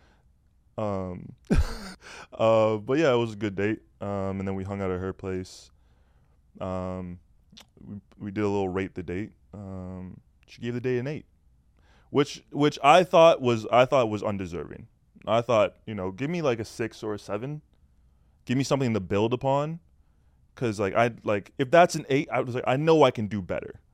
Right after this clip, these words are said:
Because the thing, I wasn't really sure of how to go about the first date. 'Cause one, how it started was I posted a picture of her and the dog and, like, my feet in a hammock, and she was like,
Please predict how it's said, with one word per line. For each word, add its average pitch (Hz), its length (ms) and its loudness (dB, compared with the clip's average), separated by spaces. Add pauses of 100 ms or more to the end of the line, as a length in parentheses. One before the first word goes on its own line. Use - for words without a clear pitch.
(420)
Because 135 200 0
the 139 80 -2
thing, 170 200 2
I 120 80 4
wasn't 147 300 4
really 135 160 0
sure 135 420 2
of 110 160 -4
how 120 220 0
to 117 80 0
go 110 180 2
about 104 280 0
the 98 80 -12
first 92 380 -10
date. 98 240 -6 (680)
'Cause 104 220 -4
one, 110 560 2 (800)
how 127 180 2
it 113 80 -2
started 151 360 6
was 101 500 0
I 107 80 -2
posted 127 400 -4
a 98 60 -2
picture 95 580 -4 (240)
of 101 140 -8
her 117 260 0
and 98 100 -4
the 92 60 -8
dog 98 520 0 (340)
and, 98 160 -6
like, 87 100 -6
my 85 140 -12
feet 113 260 -10
in 90 80 -12
a 85 60 -10
hammock, 101 460 -6
and 92 100 -14
she - 140 -14
was 92 180 -12
like, 87 260 -10